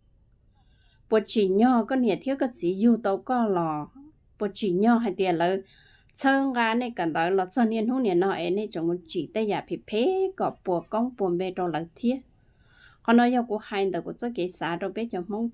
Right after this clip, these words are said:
xứ. Ít kho chẳng chẳng chấp lời của hai trâu bé cho xài lấy hả tìa phẳng bao nhiêu nữa. Ý tu chỉ năng chẳng chẳng nữa trở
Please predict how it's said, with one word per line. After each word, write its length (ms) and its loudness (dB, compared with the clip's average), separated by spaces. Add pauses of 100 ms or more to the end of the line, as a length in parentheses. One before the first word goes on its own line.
xứ. 400 -6 (1900)
Ít 200 0
kho 420 6
chẳng 200 2
chẳng 260 -2
chấp 180 -2 (100)
lời 420 2 (340)
của 280 0
hai 460 0
trâu 180 4
bé 260 0 (100)
cho 440 2 (360)
xài 380 0
lấy 200 2
hả 160 0
tìa 260 -2 (560)
phẳng 240 0 (140)
bao 120 4
nhiêu 240 0
nữa. 280 -2 (1600)
Ý 320 4
tu 220 6
chỉ 160 2
năng 340 2
chẳng 260 4 (200)
chẳng 300 4
nữa 180 6
trở 180 0